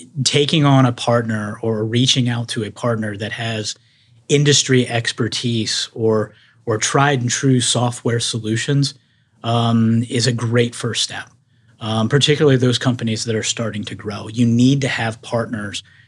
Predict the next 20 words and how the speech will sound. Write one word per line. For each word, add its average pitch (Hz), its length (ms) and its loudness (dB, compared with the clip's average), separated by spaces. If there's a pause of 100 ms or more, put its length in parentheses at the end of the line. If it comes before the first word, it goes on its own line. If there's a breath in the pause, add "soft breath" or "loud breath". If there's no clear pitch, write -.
where 113 120 -2
you 110 100 0
can 113 200 -4
leverage 113 400 2
that 107 160 -4
expertise 107 800 -2
and 143 280 4
their 139 140 4
resources. - 720 0 (300 loud breath)
Leveraging 170 560 2
a 147 40 0
company's 131 500 2
resources 113 880 0
is, 107 220 -6
is 107 320 -8
huge 131 260 -2
from 98 140 -12
a 95 40 -20
cost 107 260 -10
standpoint. - 420 -16